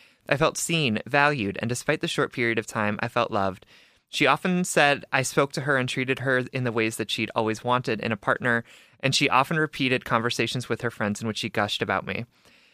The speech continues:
After a month, I'd realized that I'd fallen in love, and during an unguarded moment, I told her how I was feeling.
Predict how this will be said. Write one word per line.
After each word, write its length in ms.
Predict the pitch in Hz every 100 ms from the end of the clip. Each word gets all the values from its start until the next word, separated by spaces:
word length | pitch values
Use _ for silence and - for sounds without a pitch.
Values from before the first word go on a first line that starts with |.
| _ _ _ -
After 260 | 156 - 170
a 80 |
month, 420 | 165 143 151 - - - _ -
I'd 220 | 139 123
realized 560 | 135 143 147 147 -
that 140 | 131 -
I'd 160 | 113
fallen 360 | 107 131 123 135
in 120 | 139
love, 260 | 131 107 101
and 120 | 120 120
during 220 | 120 120
an 100 | 117
unguarded 540 | 120 131 147 139 143
moment, 320 | 135 117 117 -
I 100 | 117
told 280 | - 127 -
her 340 | 135 131 - -
how 220 | - 120
I 80 | 113
was 180 | 117 -
feeling. 460 | 147 113 101 98